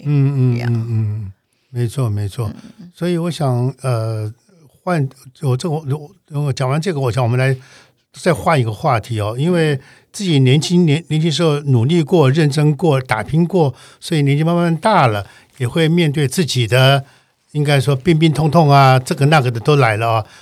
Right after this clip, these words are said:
Speaker 2: 嗯。
Speaker 1: 我想这些年来，我想你也是南北奔波，然后国外来飞来飞去，疫情也照，照飞哦。
Speaker 2: <laughs>
Speaker 1: 我想很多朋友看到眼里都很心疼你，说：“哇，你，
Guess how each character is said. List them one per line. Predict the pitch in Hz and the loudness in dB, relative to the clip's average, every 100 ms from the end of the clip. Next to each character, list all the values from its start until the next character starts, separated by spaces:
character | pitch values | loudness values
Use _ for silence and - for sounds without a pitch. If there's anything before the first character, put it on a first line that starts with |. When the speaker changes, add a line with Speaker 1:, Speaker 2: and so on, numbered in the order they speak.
| 143 | _
Speaker 2:
嗯。 | |
Speaker 1:
我 | 151 | -10
想 | 135 131 120 117 - _ | -2 -2 0 -6 -10 _
这 | - 185 | 0 2
些 | |
年 | 165 147 | 4 2
来， | 131 | 2
我 | 127 | 2
想 | 127 131 127 | 2 0 0
你 | 117 117 | 0 0
也 | 120 | 0
是 | 107 170 143 120 | 0 0 0 0
南 | 127 143 | 0 0
北 | 113 | -2
奔 | 131 135 | -2 -2
波， | 123 147 147 143 139 - - _ | -2 -2 0 0 -2 -8 -20 _
然 | - 123 | -6 -4
后 | 143 143 131 | -2 0 0
国 | 123 131 139 | -2 2 6
外 | 170 147 | 8 8
来 | 120 | 4
飞 | - 175 | 2 2
来 | 151 | 4
飞 | 135 156 | 4 4
去， | 135 143 - - - | 2 0 -2 -18 0
疫 | 185 | 2
情 | 131 143 | 2 6
也 | 131 113 | 6 6
照， | 175 139 117 - | 6 6 4 2
照 | 185 151 | 6 6
飞 | 127 156 139 | 4 0 0
哦。 | 147 262 226 | 4 2 2
Speaker 2:
<laughs> | 220 175 | 0 4
Speaker 1:
我 | 175 | 4
想 | 156 147 160 160 - - | 6 6 4 2 -4 -14
很 | - | 0
多 | 180 | 2
朋 | 180 | 4
友 | 180 | 2
看 | 139 | 2
到 | 170 | 0
眼 | 151 | 0
里 | 151 131 | 2 2
都 | 156 | 4
很 | 127 | 2
心 | 107 175 | 2 2
疼 | 131 143 | 6 6
你， | 123 | 4
说 | 101 185 | 4 4
：“哇， | 170 | 4
你， | 147 | 4